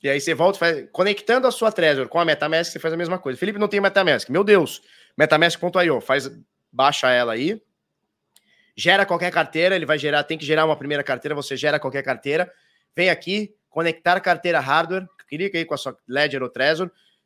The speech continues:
Aí você vai clicar na sua carteira que você sabe que o final lá tem Ethereum, vai trazer pra cá e trazendo pra cá, você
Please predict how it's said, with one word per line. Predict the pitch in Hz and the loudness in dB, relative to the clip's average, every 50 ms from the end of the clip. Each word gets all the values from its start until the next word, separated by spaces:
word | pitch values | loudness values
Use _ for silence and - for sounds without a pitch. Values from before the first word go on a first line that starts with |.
| _ _ - | _ _ -4
Aí | 123 147 147 | -4 -4 -4
você | - | -2
vai | 147 175 170 | -2 -2 -2
clicar | 175 170 165 - 185 202 | -2 -4 -2 0 0 0
na | 202 | 0
sua | 185 196 190 | -2 -4 -2
carteira | 196 190 175 - 180 170 | -2 -2 0 0 -4 -6
que | 170 - | -6 -6
você | 156 - - 160 | -8 -8 -8 -6
sabe | 147 - 156 156 156 | -2 -2 -2 -2 -2
que | - | -6
o | 156 | -10
final | - - 147 147 143 143 139 | -12 -8 -4 -2 0 0 2
lá | 139 139 135 131 | 2 2 0 0
tem | - - 170 170 170 165 | -2 -4 -4 -2 -2 -2
Ethereum, | 151 143 - 156 156 165 175 190 190 165 | -2 -2 0 2 2 2 2 0 -2 0
vai | 135 165 165 | 0 0 0
trazer | - 165 160 147 160 | 0 -2 -2 -2 -4
pra | 156 - 156 147 | -4 -4 -6 -4
cá | - 165 170 180 175 - - | 0 0 0 0 0 -2 -6
e | 160 175 180 | -6 -6 -6
trazendo | - 180 175 165 160 165 165 170 | -4 -4 -4 -4 -4 -6 -8 -6
pra | - 165 160 156 | -4 -4 -4 -2
cá, | - 165 165 170 170 170 _ _ _ _ _ _ _ _ _ _ | 0 2 2 2 0 -4 _ _ _ _ _ _ _ _ _ _
você | - 156 170 160 - - - 151 151 156 165 170 175 180 180 | -6 -6 -6 -6 -6 -8 -6 -2 0 0 0 0 -2 -4 -8